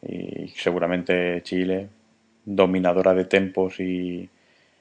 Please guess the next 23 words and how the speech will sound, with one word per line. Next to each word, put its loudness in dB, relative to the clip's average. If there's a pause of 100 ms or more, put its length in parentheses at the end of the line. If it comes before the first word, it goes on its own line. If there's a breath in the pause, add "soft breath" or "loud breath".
(200 soft breath)
y -8
fantástica 0
a 4
la 2
hora 2
de 2
plantear -2
los -4
partidos -2
según -4
lo -2
que, -6
los -2
objetivos -4
que -14
se -6
requieren. -2 (320)
Me -12
parece -6
muy 0
inteligente -4
Bielsa, -4
o, -8